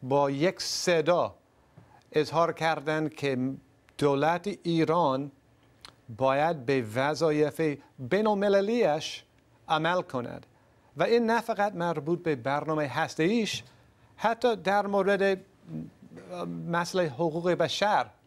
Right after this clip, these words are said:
داخل ایران است. یعنی فراموش نفرمایید که بعضی از این تحریم‌ها اصلاً هیچ ربطی به موضوع برنامه‌ای نداره، بلکه موضوعش همون نقض فاحش حقوق بشر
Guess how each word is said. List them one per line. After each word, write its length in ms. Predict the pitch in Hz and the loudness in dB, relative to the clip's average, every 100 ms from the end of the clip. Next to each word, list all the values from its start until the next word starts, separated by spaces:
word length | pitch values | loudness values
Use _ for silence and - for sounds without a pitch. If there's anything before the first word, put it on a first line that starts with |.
| _ _ _ _ _ _ _ - 120 | _ _ _ _ _ _ _ -16 -8
داخل 460 | - 165 165 185 226 | 2 2 2 0 0
ایران 460 | 190 139 117 113 110 | 0 0 -4 -6 -8
است. 340 | 101 101 - | -12 -16 -10
یعنی 240 | 180 156 | -4 -2
فراموش 480 | 143 196 190 185 - | 0 0 0 -2 0
نفرمایید 720 | 175 202 - 165 127 117 107 104 - - - - - | 0 0 0 0 0 -6 -8 -12 -20 -20 -20 -20 -10
که 180 | - 165 | -2 -2
بعضی 480 | 123 151 233 202 226 | 0 0 0 2 0
از 100 | 151 | 2
این 140 | 175 | 0
تحریم‌ها 560 | 170 180 165 160 160 180 - | 0 0 0 -2 -2 -2 -4
اصلاً 260 | 202 196 | -4 -2
هیچ 220 | 202 202 - | -4 -6 -4
ربطی 520 | 156 185 208 - 120 98 _ _ _ _ - 143 | -2 -2 -2 -4 -6 -6 _ _ _ _ -20 -4
به 340 | 139 151 151 170 160 | 2 4 4 -2 -4
موضوع 440 | 156 151 131 160 | 0 0 0 0
برنامه‌ای 580 | 123 135 147 147 143 139 | 0 0 0 0 0 2
نداره، 560 | 139 208 226 135 127 156 _ _ _ _ - | 2 2 2 2 0 -4 _ _ _ _ 0
بلکه 460 | 165 180 190 180 175 - - - - _ 180 175 185 | 0 0 0 0 -2 -8 -20 -20 -20 _ -14 -12 -4
موضوعش 640 | 175 175 139 185 180 165 | 0 2 4 4 4 2
همون 320 | 160 180 180 175 | -2 -2 -2 -4
نقض 560 | 156 151 170 180 131 | -2 0 0 -2 0
فاحش 760 | 160 143 - 165 156 143 190 - | 2 0 0 0 2 0 0 0
حقوق 640 | 160 165 151 151 156 180 | 0 -2 -4 -2 0 0
بشر 460 | 165 160 - 175 | 2 0 2 0